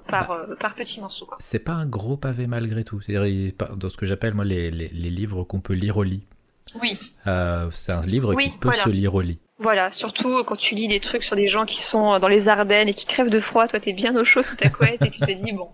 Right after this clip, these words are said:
Speaker 1: <laughs>
Speaker 2: Faut savoir
Speaker 1: Voilà, donc
Speaker 2: profiter
Speaker 1: lisez,
Speaker 2: parfois.
Speaker 1: euh, lisez Stutt Terkel. <laughs>
Speaker 2: Eh bien, merci beaucoup pour cette présentation, c-, cette entrée, euh,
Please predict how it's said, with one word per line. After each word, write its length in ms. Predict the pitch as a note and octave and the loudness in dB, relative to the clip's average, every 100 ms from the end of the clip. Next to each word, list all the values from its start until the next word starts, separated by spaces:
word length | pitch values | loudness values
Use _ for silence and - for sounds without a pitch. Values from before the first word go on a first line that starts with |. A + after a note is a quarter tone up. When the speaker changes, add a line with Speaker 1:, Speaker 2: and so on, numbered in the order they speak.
| - | -4
Speaker 1:
<laughs> 1700 | B3 C4 - - - - _ - - - - - - - - - - | -2 -4 -6 -12 -12 -20 _ -20 -20 -20 -20 -16 -14 -14 -16 -18 -12
Speaker 2:
Faut 400 | - - - G#2+ | -8 -6 -2 -2
savoir 320 | - F#2+ G2+ | 0 0 2
Speaker 1:
Voilà, 220 | A#3 - | 4 4
donc 180 | F3 G#3+ | 4 0
Speaker 2:
profiter 120 | B3 | 2
Speaker 1:
lisez, 280 | C#4+ C#4 C#4 | 2 4 4
Speaker 2:
parfois. 160 | B3 G3+ | 4 4
Speaker 1:
euh, 500 | F#3 F3+ F3 F3+ G3 - | 4 2 0 -2 -4 -6
lisez 360 | - A#3+ A#3+ B3 | 0 2 4 2
Stutt 240 | B3+ B3+ G3+ | 2 -2 2
Terkel. 440 | G#3 - E3+ A3 - | 0 2 -2 0 2
<laughs> 60 | - - - - - - - - | 2 0 -8 -12 -16 -20 -16 -4
Speaker 2:
Eh 40 | G#2 | -2
bien, 160 | F#2+ | 0
merci 360 | F2+ G#2+ - B2+ | 0 -2 -2 -4
beaucoup 260 | A2 G#2+ A#2+ | -4 -4 -4
pour 180 | A2 F#2+ | -4 -2
cette 180 | G2 | -4
présentation, 720 | - - F#2 F2+ E2 - G#2 C#3 | -4 -4 -4 -2 -4 -2 -4 -2
c-, 220 | - E2 | -2 -4
cette 300 | - E2 - | -4 -8 -4
entrée, 500 | F2 - - F#2 F#2 | -6 -6 -4 -2 0
euh, 160 | E2 | -2